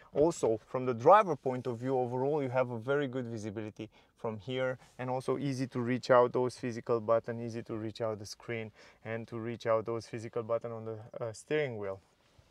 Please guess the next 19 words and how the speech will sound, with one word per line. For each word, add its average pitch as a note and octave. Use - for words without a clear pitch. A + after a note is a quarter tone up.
Visibility C3
around C#3
the B2+
windows, C3+
it's D3
perfect. C#3+
Nothing C#3
to C3
say C3
on B2+
the A#2
side. B2+
Big C3
mirror, C3
big C#3
window C3+
in C3
the A#2+
front, B2+